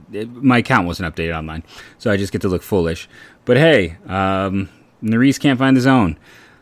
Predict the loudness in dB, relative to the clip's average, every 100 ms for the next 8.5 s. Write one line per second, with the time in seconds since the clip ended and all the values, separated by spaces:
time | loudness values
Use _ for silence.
0 | _ -2 0 0 2 2 2 0 0 0
1 | 0 0 -2 -4 -14 -16 _ -8 -4 -2
2 | 0 2 2 0 0 -2 0 -4 -4 -4
3 | 0 2 0 -4 -10 -8 -6 -6 -6 -10
4 | -6 -8 -8 -10 -8 -8 -6 -10 -8 -8
5 | -8 -8 -10 -10 -10 -8 -6 -6 -6 -8
6 | -10 -16 -20 -14 -10 -6 -4 -2 -2 -4
7 | -2 0 2 2 0 0 2 2 2 0
8 | -2 -6 -8 -8